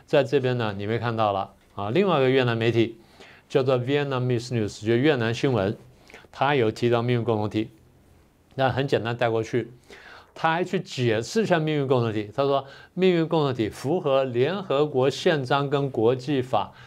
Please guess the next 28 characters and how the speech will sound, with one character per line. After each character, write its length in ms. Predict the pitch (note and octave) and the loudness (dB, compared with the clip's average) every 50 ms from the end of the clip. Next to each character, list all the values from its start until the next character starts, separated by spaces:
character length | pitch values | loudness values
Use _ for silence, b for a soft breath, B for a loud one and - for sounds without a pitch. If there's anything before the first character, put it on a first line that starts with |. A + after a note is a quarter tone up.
| B B | B B
双 400 | - - - - F#3 F#3 F#3+ F3+ | -18 -6 -2 0 0 0 -2 -4
边 260 | E3 - F#3 F#3 F3 E3+ | -4 -4 -2 -2 -2 -4
基 200 | E3+ - E3+ D#3+ | -2 0 2 2
于 140 | D3 C#3 C3+ | 2 2 0
相 320 | B2+ C3 - E3 E3+ F3 | 0 0 0 0 0 0
互 160 | E3+ F3 D3+ | 2 2 2
尊 260 | C3 A#2+ - D#3+ E3 E3 | 2 4 2 2 2 4
重、 220 | - F3 D3 B2 | 2 2 2 0
平 220 | - - C3+ E3+ F3+ | 0 -2 -2 0 0
等 140 | D#3 B2 | 0 0
互 160 | A#2 C3+ D3+ C#3 | 0 2 2 4
利 140 | C#3 C3 | 4 4
的 60 | A#2+ G#2+ | 4 4
原 220 | G#2+ G#2+ C3 D3 | 2 2 0 0
则， 280 | C3+ - B2+ A#2 A2+ B B B B B | 0 0 2 0 0 B B B B B
我 120 | - G#2+ | -4 -4
们 80 | G#2+ A#2 | -4 -2
签 180 | A#2+ - C3+ B2+ | -2 -2 -2 -2
了 80 | B2 | 0
这 140 | A2 A2 A2+ | -2 -2 -2
东 180 | - A2+ A2 A2 | 0 -2 -2 -2
西 180 | - - A2+ | -2 -2 -2
或 180 | A2 G2+ B2 A#2 | 0 0 0 -2
表 300 | A2+ - - A#2+ G2+ G2 | -2 -2 -2 0 0 0
达 200 | - A#2 A#2 B2 | 2 0 0 0
这 100 | A#2+ A#2 | 0 -2
东 160 | G#2+ A2+ A2+ | -4 -4 -4
西。” 320 | G#2+ - A#2+ A2+ A#2 A#2 | -2 0 0 0 0 -2